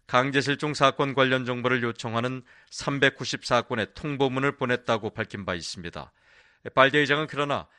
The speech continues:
북한 정권은 전혀 호응하지 않고 있다면서 이 때문에 보고서 등을 통해 북한의 비협조적 자세에 대해 심각한 우려를 표하고 국제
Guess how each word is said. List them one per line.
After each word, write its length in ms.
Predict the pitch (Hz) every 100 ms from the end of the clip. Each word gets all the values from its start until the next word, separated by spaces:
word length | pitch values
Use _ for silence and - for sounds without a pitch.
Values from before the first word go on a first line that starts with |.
| _ -
북한 300 | 135 151 143
정권은 400 | 143 131 147 156
전혀 240 | 147 143
호응하지 500 | 131 147 139 131 127
않고 320 | 123 107 -
있다면서 560 | 113 117 107 104 - - _ _ _
이 80 | 123
때문에 280 | - 120 117
보고서 500 | - 131 127 135 143
등을 240 | 135 135
통해 420 | 123 123 127 131 110 _ _ -
북한의 340 | 127 139 120 -
비협조적 680 | 143 135 151 - 147 147 -
자세에 400 | 131 123 131 120
대해 360 | 123 127 120 - _ _
심각한 640 | - - 151 135 127 147 131
우려를 380 | 120 127 127
표하고 440 | - 120 113 92 69 _ _ _ _
국제 440 | 143 - - 135